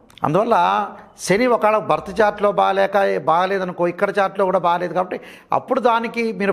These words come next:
పరిష్కారం చేసుకోండి. అంతేగాని భయభ్రాంతులు చెంది ఏదో జరిగిపోతుందనే ఆలోచన మటుకు చేయొద్దండి. తప్పేం లేదు, భగవంతుడి యొక్క ఆరాధన చేస్తే అన్ని దోషాలన్నీ కూడా తొలగిపోతాయని వేదం చెప్తుంది. అందువల్ల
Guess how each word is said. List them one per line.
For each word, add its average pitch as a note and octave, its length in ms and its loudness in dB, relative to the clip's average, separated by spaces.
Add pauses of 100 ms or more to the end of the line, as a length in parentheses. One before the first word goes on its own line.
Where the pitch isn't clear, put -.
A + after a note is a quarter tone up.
పరిష్కారం A3+ 560 0
చేసుకోండి. E3 460 -4
అంతేగాని G3+ 420 0 (420)
భయభ్రాంతులు G3+ 680 0
చెంది F#3+ 220 -2 (100)
ఏదో F#3+ 120 2 (120)
జరిగిపోతుందనే F3+ 640 -2 (120)
ఆలోచన E3+ 320 -2
మటుకు F3 200 -4 (100)
చేయొద్దండి. C3 480 0 (560)
తప్పేం F#3+ 360 0
లేదు, E3 180 -2
భగవంతుడి F3+ 360 0
యొక్క F3+ 120 0 (140)
ఆరాధన F3 460 0
చేస్తే E3+ 260 -6 (440)
అన్ని E3+ 240 0
దోషాలన్నీ E3+ 540 0
కూడా E3 160 -2
తొలగిపోతాయని E3 600 0
వేదం D#3+ 300 -2
చెప్తుంది. A2+ 360 -8 (520)
అందువల్ల G3 300 2